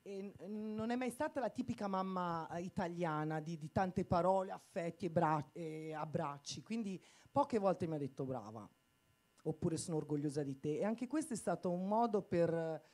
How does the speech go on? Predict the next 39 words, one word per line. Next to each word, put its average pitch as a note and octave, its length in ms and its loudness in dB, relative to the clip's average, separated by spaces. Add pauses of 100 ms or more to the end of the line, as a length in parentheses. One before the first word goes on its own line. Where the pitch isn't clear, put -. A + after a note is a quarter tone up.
(300)
per D#3+ 160 -4
essere E3+ 380 -4
più, F3 360 -6 (540)
più, E3 260 -10
più, F3 160 -10
più F3+ 160 -18
tosta. C#3 600 -10 (640)
Ehm, D#3+ 1120 -12 (640)
a F3+ 80 -10
non G3+ 160 -8
cercare G#3 440 0
alibi. C#3+ 540 -2 (720)
Scuse, C#3+ 680 -10 (120)
in C#3+ 180 -14
casa D#3+ 680 -2
non D3 180 -10
mi D#3 60 -6
hanno D#3+ 140 -4
mai D#3 120 -4
detto D3+ 320 -6
"brava" E3+ 480 -2
o D3 220 4
non D3+ 180 -6
mi D3+ 80 -8
hanno D3+ 180 -8
mai D#3 260 -2
fatto D#3 260 -8
una D3+ 100 0
telefonata D3 1300 -6 (360)
in D#3 140 -10
un D#3+ 80 -4
momento D#3+ 440 -6
delicato, D#3 680 -2
per D3 140 -6
quello G#3+ 240 0
io D#3+ 160 0
sono, D3 320 -8
sono D#3 240 -10
così, D3+ 640 -8